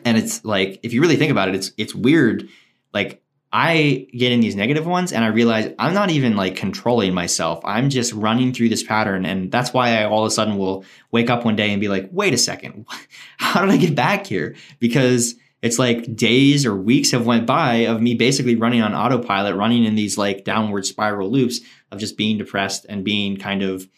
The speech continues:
you know, negative about everything. And really all I had to do was reset and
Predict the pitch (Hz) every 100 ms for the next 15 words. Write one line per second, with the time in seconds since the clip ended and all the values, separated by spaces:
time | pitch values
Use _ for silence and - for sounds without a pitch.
0 | _ 113 101 104 151 139 104 95 98 92
1 | 92 95 92 95 - 101 98 98 127 120
2 | 90 107 107 107 98 98 107 95 95 104
3 | 101 - 101 95 - 101 95 92 90